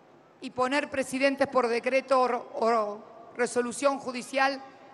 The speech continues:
no es una cuestión banal, es una cuestión un poco más gruesa. Pero mientras nos enroscamos en cuestiones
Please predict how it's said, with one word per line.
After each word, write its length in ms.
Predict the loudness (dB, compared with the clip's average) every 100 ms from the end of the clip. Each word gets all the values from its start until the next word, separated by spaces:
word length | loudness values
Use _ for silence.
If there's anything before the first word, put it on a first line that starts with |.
| -16
no 220 | -6 -2 -2
es 120 | -2
una 160 | -8
cuestión 400 | -8 -8 -4 -4
banal, 440 | -4 -6 -6 -8 -10 -16 -20 -20 -20 -10
es 180 | -6
una 160 | 2 4
cuestión 600 | 4 2 6 6 4 -4 -12 -16 -16 -16 -18 -20 -20 -10
un 180 | -4 -2 6
poco 260 | 6 8
más 160 | 4 4
gruesa. 400 | 6 4 4 0
Pero 680 | 8 10 10 10 8 6 0 -12 -14 -16 -16 -18 -20 -20 -20 -20 -14 2
mientras 920 | 4 6 6 10 12 10 8 2 -12 -14 -16 -16 -18 -2
nos 180 | 2 6
enroscamos 720 | 6 6 4 6 6 8 6 6
en 140 | 2
cuestiones 1000 | 6 6 8 8 10 10 6 4 0 -10